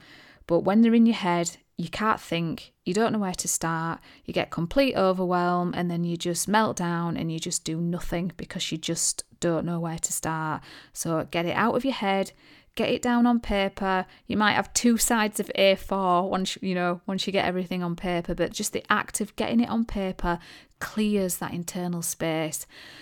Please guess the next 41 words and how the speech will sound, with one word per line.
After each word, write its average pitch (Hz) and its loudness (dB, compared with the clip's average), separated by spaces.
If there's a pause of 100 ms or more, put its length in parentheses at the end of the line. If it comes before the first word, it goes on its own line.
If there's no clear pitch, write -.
(340)
helps - 0
you 214 -2
to - -4
breathe 196 0
a 185 -4
little 175 -2
bit 170 -2
easier, 170 -2
helps 175 -4
you 175 -10
to - -8
soften, 170 -4 (160)
and 175 -4
then 170 -4
you 170 -6
can 156 -8 (320)
see 185 2 (320)
and 180 -6
prioritise, 175 4 (120)
Okay, 175 -2 (280)
what 220 2 (540)
do 190 0
I 185 2
need 214 2
to - -6
do 226 2
first 175 -2
that's - -6
gonna 175 -4
take 202 -2
me 196 -2
closer 175 -2
to - -4
where 170 0 (280)
I 170 -2
desire 160 -4
to - -6
be? 170 -2 (340)
And 175 2
never 190 0
forget 170 -2